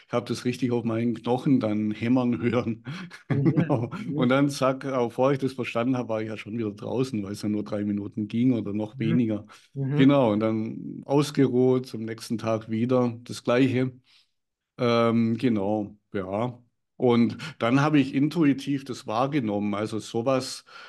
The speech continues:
Speaker 1: war, glaube ich, bei mir das erste Mal, dass ich irgendwie auch selber in eine Ebene eingetaucht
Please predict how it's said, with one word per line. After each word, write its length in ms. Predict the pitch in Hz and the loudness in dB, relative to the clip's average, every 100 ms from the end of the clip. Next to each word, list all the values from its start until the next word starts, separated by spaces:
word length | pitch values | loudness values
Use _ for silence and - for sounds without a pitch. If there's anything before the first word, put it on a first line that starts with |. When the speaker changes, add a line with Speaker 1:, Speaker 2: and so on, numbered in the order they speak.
| - _ | -20 _
Speaker 1:
war, 160 | 117 117 | -4 -2
glaube 280 | 120 113 113 | -2 0 0
ich, 160 | 110 | 0
bei 60 | 104 | -2
mir 60 | 110 | -6
das 200 | 113 - | -6 -6
erste 420 | 120 127 - 139 | -6 -6 0 2
Mal, 340 | 110 104 107 | 2 2 2
dass 180 | 104 104 | 0 -4
ich 140 | 110 - | -10 -4
irgendwie 720 | 120 113 104 107 113 107 - _ _ _ _ _ _ _ | -2 0 0 0 0 -2 -8 _ _ _ _ _ _ _
auch 260 | - 107 113 | -2 -2 -2
selber 420 | - 110 135 143 | -2 2 2 2
in 60 | 113 | 0
eine 80 | 107 | 0
Ebene 540 | 107 113 113 113 104 104 | -2 -2 0 0 -2 -4
eingetaucht 720 | 107 110 113 - 107 107 - | -6 -4 -6 -6 -4 -4 -8